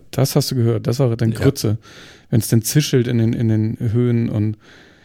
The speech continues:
Speaker 1: also wenn's wie, wie so ein J peg-Bild einfach zu häufig oder <laughs> wie früher auf der, auf der Videokassette einmal zu viel überspielt, dann, <laughs> ja.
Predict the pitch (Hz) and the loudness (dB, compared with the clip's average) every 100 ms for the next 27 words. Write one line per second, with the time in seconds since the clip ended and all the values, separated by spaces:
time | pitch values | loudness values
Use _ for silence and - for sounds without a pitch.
0 | - - - 117 123 - - 160 135 131 | -20 -6 -2 2 0 -2 -10 -8 0 0
1 | 135 160 139 127 151 143 - 123 120 123 | 2 0 2 2 0 -2 0 0 0 -4
2 | - 139 120 147 147 127 - 127 117 - | -2 -2 2 0 0 -6 -4 0 0 2
3 | - 117 - 139 127 - 117 117 - - | 0 0 -2 0 0 0 0 -2 -8 -2
4 | 123 - 117 135 165 127 123 117 123 127 | 2 2 2 2 0 0 -2 -2 -2 0
5 | 131 123 123 - 170 160 127 110 - 123 | 0 0 -2 -4 -2 0 2 0 0 0
6 | 117 165 - 147 139 120 127 - - - | 2 0 0 0 2 4 4 2 -4 0
7 | 139 - 131 - 127 - 127 - - 127 | 0 2 0 2 -4 -4 -6 -8 -12 -6
8 | 123 123 | 0 0